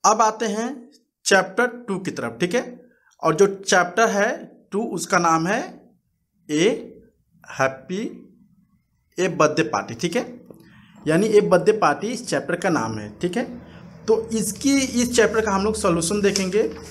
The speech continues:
basically। अब इसके पहले एक और चैप्टर था जिसका,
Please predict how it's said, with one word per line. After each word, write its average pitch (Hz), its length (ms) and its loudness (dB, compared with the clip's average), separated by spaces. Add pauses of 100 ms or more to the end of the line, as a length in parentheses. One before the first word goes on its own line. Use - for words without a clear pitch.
(180)
basically। 160 520 -4 (2500)
अब 170 180 0
इसके 208 220 2
पहले 233 360 2
एक 220 180 4
और 226 160 6
चैप्टर 214 380 2
था 196 220 4
जिसका, 185 400 -2